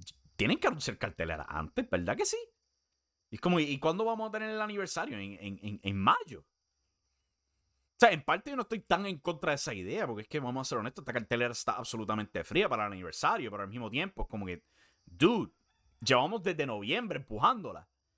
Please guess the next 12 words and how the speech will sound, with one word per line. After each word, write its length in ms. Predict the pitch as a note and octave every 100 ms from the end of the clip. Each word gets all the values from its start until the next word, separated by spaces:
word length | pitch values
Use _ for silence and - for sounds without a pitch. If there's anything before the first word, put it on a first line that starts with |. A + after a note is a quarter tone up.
| _ -
¿La 100 | G#3
vamos 260 | C#3 G3+
a 40 | B3
hacer? 360 | A#3+ C#4 B3+ C4+ _ _ _ _ _ _ _ -
No 120 | C#3+
es 60 |
culpa 360 | - C4 - F3
mía 180 | E3+ A3+
que 100 | F3
hayan 180 | E3 E3+
sido 420 | F#3 E3+ D#3+ C3
malos 600 | B2+ B2 E3+ G3 C3+ B2